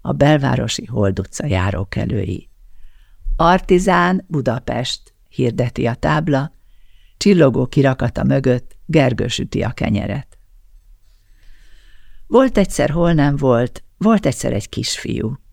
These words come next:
Gergő volt a neve. Talányos gyerek volt. Olyanokat vett észre a világból, amiket a társai nem. A zsitkóci kenyeret például. Azok csak befalták,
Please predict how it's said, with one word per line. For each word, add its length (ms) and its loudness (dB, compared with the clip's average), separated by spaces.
Gergő 460 2
volt 300 -4
a 60 0
neve. 460 -4
Talányos 540 0
gyerek 360 -6
volt. 400 -4
Olyanokat 540 2
vett 220 -2
észre 380 0
a 60 -4
világból, 800 0
amiket 360 0
a 80 0
társai 580 -4
nem. 400 -6
A 280 2
zsitkóci 680 0
kenyeret 520 0
például. 840 -6
Azok 280 2
csak 200 -6
befalták, 920 0